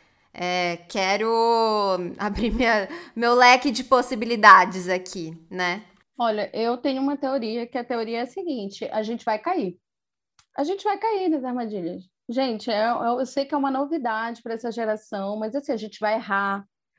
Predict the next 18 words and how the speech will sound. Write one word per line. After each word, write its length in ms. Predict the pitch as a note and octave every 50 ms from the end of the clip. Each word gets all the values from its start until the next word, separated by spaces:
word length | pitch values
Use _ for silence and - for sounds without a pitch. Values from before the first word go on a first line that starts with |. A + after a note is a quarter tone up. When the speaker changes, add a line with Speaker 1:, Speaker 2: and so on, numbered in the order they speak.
| _ _ - - _ _ _
Speaker 2:
a 160 | - A#3 A#3+
gente 460 | A3+ - B3+ A#3 A#3 A3+ - - B3
vai 260 | G3+ A3+ A3+ A3+ A3+
fazer 300 | A3 - A#3+ G#3+ A#3+ A#3+
merda, 680 | B3 A#3 G#3+ G#3 G#3+ G#3+ G3+ G#3 G#3 G3 G3 G3+ G#3 G#3 -
a 60 | G#3+
gente 220 | G3 A3 A#3 G#3+ -
vai 120 | A3+ A3
magoar 380 | A3 G#3+ G#3 G3+ G#3 G#3 G#3 -
pessoas, 960 | A#3+ A#3+ A#3+ - - A#3 A3 G#3+ G#3+ G#3 G#3 G#3 G3+ G3 G3 G3 G#3 G3+ -
a 80 | - A3
gente 220 | G#3+ A3+ G#3+ -
vai 100 | - A3 A3
ser 140 | - A#3
escroto, 580 | A#3+ A#3+ - - - C4 G#3+ G#3 G#3 G#3 G#3 G#3
vai 80 | - F4+
acontecer, 520 | F#4 - A4+ - - - G4 B3+ G#3 -
gente. 480 | C3+ - - F3 C3+ - - - -